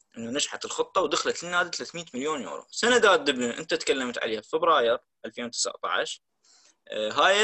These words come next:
آه، سندات باعها ال-، اليوفي بورصة دبلن قيمتها مية وسبعين، آه، مليون يورو، فلذلك صار رصيد بالمحفظة أربعمية وسبعين مليون يورو. طبعًا سدد ديون من عند النادي،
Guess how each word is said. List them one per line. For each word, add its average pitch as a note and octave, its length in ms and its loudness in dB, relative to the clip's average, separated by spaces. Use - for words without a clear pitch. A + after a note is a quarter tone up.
آه، C#3+ 720 4
سندات F3 520 4
باعها A#2+ 300 4
ال-، - 120 -4
اليوفي A#2 580 -6
بورصة B2+ 360 0
دبلن D3 460 -6
قيمتها C3+ 340 -4
مية D3 140 -4
وسبعين، C3 580 -2
آه، G#2 300 -8
مليون C3 460 -6
يورو، G2+ 320 -8
فلذلك D3+ 420 2
صار C3+ 220 2
رصيد C#3 400 0
بالمحفظة C3+ 600 -2
أربعمية B2 680 -2
وسبعين C3+ 520 -2
مليون C3 360 -2
يورو. G2+ 340 -8
طبعًا G#2+ 360 0
سدد D3+ 440 4
ديون C3 340 0
من B2 120 -2
عند A#2 240 -2
النادي، A#2 520 -4